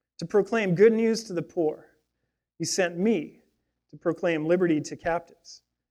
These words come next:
and recovery of sight to the blind, to set at liberty those who are oppressed, to proclaim the year of the Lord's favor."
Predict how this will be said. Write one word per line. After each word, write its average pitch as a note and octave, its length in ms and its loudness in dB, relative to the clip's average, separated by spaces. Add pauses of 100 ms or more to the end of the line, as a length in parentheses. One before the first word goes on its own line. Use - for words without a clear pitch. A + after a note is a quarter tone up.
and C#3+ 80 -16
recovery F#3+ 440 0
of D#3+ 100 -2
sight E3 380 0
to - 80 -14
the C#3 80 -16
blind, C#3+ 400 -8 (1080)
to E3+ 60 -8
set A3 240 2
at F3 100 0
liberty G3 320 2
those F3+ 440 2
who E3+ 100 -4
are D3+ 100 2
oppressed, - 640 -6 (640)
to D3 80 -14
proclaim D#3+ 640 -4
the C#3+ 80 -8
year D#3 380 -2
of C3 160 -12
the C#3+ 60 -8
Lord's C3+ 360 -10
favor." C3+ 380 -14